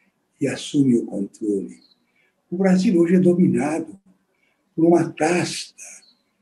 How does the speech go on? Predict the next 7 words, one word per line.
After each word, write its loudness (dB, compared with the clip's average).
que -10
tem 0
o 2
poder, 0
que, -6
na 2
verdade, 2